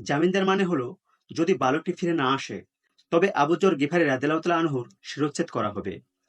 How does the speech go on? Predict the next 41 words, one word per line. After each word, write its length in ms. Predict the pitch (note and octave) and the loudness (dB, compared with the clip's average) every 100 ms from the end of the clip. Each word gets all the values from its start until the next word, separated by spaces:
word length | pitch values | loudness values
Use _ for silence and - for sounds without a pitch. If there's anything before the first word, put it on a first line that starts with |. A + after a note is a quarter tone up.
| _ _ _ - | _ _ _ 0
এরপর 340 | E3+ - G3 E3 | 0 2 0 2
ওমর 200 | F3 D#3 | 2 2
রাদিয়াল্লাহু 320 | C#3 D3+ E3+ | 2 2 2
তাআলা 180 | F#3 F3 | 2 2
আনহু 280 | C#3 B2+ - - | 0 -4 -8 -2
বালককে 400 | A#2 C#3 - - | 0 0 -2 -6
ছেড়ে 220 | - G#2+ | -6 -6
দিলেন। 320 | G#2 F#2+ - - _ _ _ _ _ | -4 -6 -8 -16 _ _ _ _ _
তারপর 260 | E3 E3 G3+ | 0 2 2
প্রথম 360 | E3+ D3 F#3 | 0 2 2
দিন 140 | F3 E3+ | 2 2
গেল, 320 | C3+ A#2+ B2 - _ _ _ | 0 -2 -4 -12 _ _ _
দ্বিতীয় 280 | B2 D3 F#3 | -6 2 4
দিনও 220 | F#3 G3+ | 4 2
চলে 260 | G3 D#3 B2+ | 2 2 2
গেল, 260 | G#2+ F#2+ F#2 _ _ _ - | 2 0 -4 _ _ _ -2
কিন্তু 240 | G3 E3 | 0 2
বালকটি 360 | A#2+ C3 D3 E3 | 4 4 2 -2
ফিরে 220 | C#3 A2+ | -2 -2
আসলো 300 | G2 - F#2 | -2 -4 -6
না। 180 | F2+ - _ _ _ _ | -8 -12 _ _ _ _
অবশেষে 420 | C3+ F3 G#3 G3 F#3+ | 2 2 2 0 2
তৃতীয় 320 | F3 F#3+ F#3 | 2 2 2
দিনে 240 | F#3+ G3 | 4 2
দুই 160 | C3+ C#3+ | 2 2
ভাই 300 | C#3+ A#2+ - _ _ | 2 0 -2 _ _
আবু 180 | C#3 D#3+ | 0 2
যর 160 | F#3 D3+ | 2 2
গিফারী 340 | C3+ E3 C#3+ | 0 -2 0
রাদিয়াল্লাহু 340 | A#2+ C3 C#3+ | 0 2 0
তাআলা 180 | C#3+ B2 | 0 -2
আনহুর 160 | B2 C3+ | -2 -4
কাছে 280 | A#2 - G2 | -6 -4 -4
গেলেন 320 | G2 F2+ F#2 _ _ _ _ | -4 -6 -10 _ _ _ _
এবং 220 | D#3+ F#3 D3+ | 2 2 4
বললেন, 440 | C3 C#3 C#3+ F#2+ - _ _ - | 0 0 -2 -6 -14 _ _ 0
"বালকটি 380 | C3+ F3+ A3 G#3+ | 2 2 0 -2
তো 120 | G3+ | 0
এখনো 320 | C#3 F3+ F3+ | 0 2 2
আসলো 300 | B2+ - A#2 | 0 -2 -6
না।" 240 | G#2 - | -6 -8